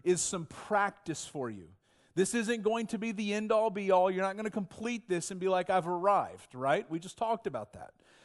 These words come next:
But what this is going to start to do is help you begin to flesh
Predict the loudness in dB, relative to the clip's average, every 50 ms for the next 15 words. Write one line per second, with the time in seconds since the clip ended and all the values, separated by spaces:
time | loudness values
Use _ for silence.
0 | _ _ -20 -2 0 0 4 4 4 4 4 2 2 2 2 2 0 -4 -4 -4
1 | -2 -2 -2 0 0 -2 -4 -4 -4 -4 -6 -4 0 0 2 2 0 -2 -4 -4
2 | -4 -4 -2 -4 -2 -2 -2 0 0 0 -2 -2 -4 -8 -8 -2 0 0 0 0
3 | -2 -6 -8 -8 -8 -8 -6 -8 -8 -8 -6 -2 -2 -2 -2 -2 -6 -8 -10 -12
4 | -12 -12 -14 -4 0 2 2 2 0 -4